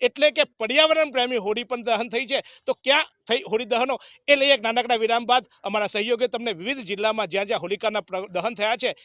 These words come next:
એ કાર્યક્રમ બતાવશે. તો લઈએ એક નાનકડો વિરામ, ત્યારબાદ ફરી પાછા આપણે મળીશું. અને આવતીકાલે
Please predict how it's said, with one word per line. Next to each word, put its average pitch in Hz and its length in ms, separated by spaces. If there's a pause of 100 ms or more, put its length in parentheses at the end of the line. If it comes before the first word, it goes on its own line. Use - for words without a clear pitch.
(200)
એ 302 60
કાર્યક્રમ 220 360
બતાવશે. 214 400
તો - 340
લઈએ 302 180
એક 262 80
નાનકડો 220 340
વિરામ, 233 260 (200)
ત્યારબાદ 202 360 (300)
ફરી 302 200
પાછા 214 380 (160)
આપણે 170 200
મળીશું. 196 320 (160)
અને 175 140 (120)
આવતીકાલે 190 580